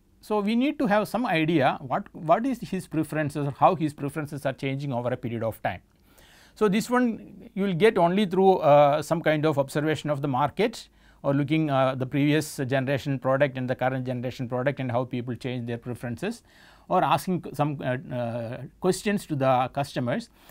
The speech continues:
So, looking, uh, I mean doing this kind of, uh, uh, a, an analysis,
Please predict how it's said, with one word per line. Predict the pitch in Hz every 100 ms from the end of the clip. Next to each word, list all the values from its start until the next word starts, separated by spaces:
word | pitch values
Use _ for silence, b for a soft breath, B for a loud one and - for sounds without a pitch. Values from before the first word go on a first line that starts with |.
| b
So, | 208
looking, | 233 285 294 -
uh, | 156 156 151
I | 151
mean | 160 156 147
doing | 214 254 180
this | 233
kind | 185 170
of, | 160 -
uh, | 135
uh, | 131 135 131 123 123 120 - -
a, | 139 135 -
an | 135 120
analysis, | 113 139 233 233 135 202